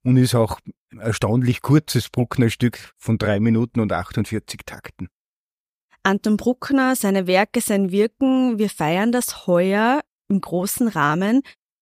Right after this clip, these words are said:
Speaker 2: Was wünschen Sie sich denn, dass auch nach diesem Bruckner-Jahr nachhaltig bleibt?
Speaker 1: Ich hoffe sehr viel und ich denke sehr viel, weil dieses Feiern ist kein Gedenken, sondern ist eine Beschäftigung mit Bruckner und damit mit uns.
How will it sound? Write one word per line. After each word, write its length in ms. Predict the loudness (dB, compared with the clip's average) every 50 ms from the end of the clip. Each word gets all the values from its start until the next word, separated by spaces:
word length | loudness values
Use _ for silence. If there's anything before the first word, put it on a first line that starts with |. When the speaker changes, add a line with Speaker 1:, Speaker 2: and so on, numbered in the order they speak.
| _ _ _ _ -8
Speaker 2:
Was 260 | -2 -2 -2 -2 0
wünschen 380 | 2 4 4 4 4 4 2 0
Sie 140 | 0 0 -2
sich 200 | -2 -4 -4 -2
denn, 280 | 0 0 2 2 2
dass 200 | 2 0 -2 -2 -4 -4
auch 240 | -4 -4 -4 -6 -4
nach 340 | 0 2 2 2 2 0 -2
diesem 360 | 0 0 0 2 2 0 -2
Bruckner-Jahr 580 | 0 -2 -4 -2 0 -2 0 0 2 0 0
nachhaltig 640 | 0 0 -2 -2 -4 -4 -6 -6 -6 -8 -10 -12 -10
bleibt? 480 | -6 -6 -6 -6 -8 -12 -16 -20 -20 _ _ _ _ _ _ _ _ _ _ _ _ _ _ _ _ _ _ _ _
Speaker 1:
Ich 220 | -2 0 0 2 4
hoffe 340 | 2 2 2 2 2 2 4
sehr 180 | 4 2 2
viel 540 | 2 -2 -8 -4 0 2 4 4 4 4 4
und 140 | 4 4 2
ich 160 | 2 2 2
denke 340 | 2 4 4 4 2 2 0
sehr 220 | 2 2 0 0
viel, 320 | 0 0 0 0 0 0 0
weil 400 | 0 0 0 0 0 -2 -4 -6 -10 -6 -4
dieses 300 | -4 -2 -2 -2 -4 -4
Feiern 420 | -4 -2 -2 0 0 0 2 2
ist 160 | 2 0 0
kein 160 | 0 0 0 0
Gedenken, 540 | 0 0 0 0 0 0 0 0 0 0
sondern 260 | 0 2 2 2 2 2
ist 160 | 2 2 2
eine 180 | 0 0 0
Beschäftigung 800 | 0 -2 -2 -2 0 -2 -2 -2 -2 -2 -2 0 2 2 2 2
mit 140 | 2 0 0
Bruckner 380 | -2 -2 -2 -2 0 2 2
und 120 | 2 2 2
damit 260 | 2 2 2 0 0
mit 180 | -2 -2 -2 0
uns. 480 | 2 4 6 6 4 4 0 -2 -10